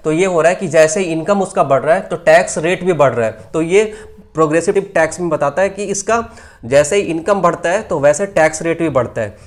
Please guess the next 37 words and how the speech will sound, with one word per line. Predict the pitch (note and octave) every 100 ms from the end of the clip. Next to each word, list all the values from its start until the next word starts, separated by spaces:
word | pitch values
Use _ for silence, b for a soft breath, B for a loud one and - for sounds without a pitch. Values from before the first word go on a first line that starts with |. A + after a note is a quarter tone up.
| B
ओके, | E3+ F#3+ - B B
अब | F3
इसका | F#3+ - A3+ G#3+
जो | F3+ G#3 G#3+ A3 - - -
स्लैब | - F#3 F#3+
है, |
मान | G3 F#3+
लीजिए | F#3+ F#3+ G3
कि | G3+
यहाँ | F#3+ F#3
पे | F#3 F#3+
इसका, | F3 - G3+ - - _ D#3+
इसको | D#3 G3
अगर | F#3 G3 F#3+
ग्राफ | D#3 D#3+ F3+ -
पे |
शो | F#3+ F#3
करेंगे | D#3+ D3+ F3+
तो | F#3+
उसका | F#3+ - G3+
ग्राफ | F#3 F#3+ F#3+
ऐसे | E3+ F#3
होगा | F3 G3+ G#3 B B B
कि | D#3
मान | E3+ F#3
लीजिए | F#3+ G3+
कोई | G3+
दस | C3+ E3
हज़ार | F3+ G3+
कमा | F3+ D3 A#2+
रहा | C3
है | E3 - _ -
तो |
दस | B2 E3
हज़ार | E3 G3 F#3
पे | G3+
उसका, | F#3 - G#3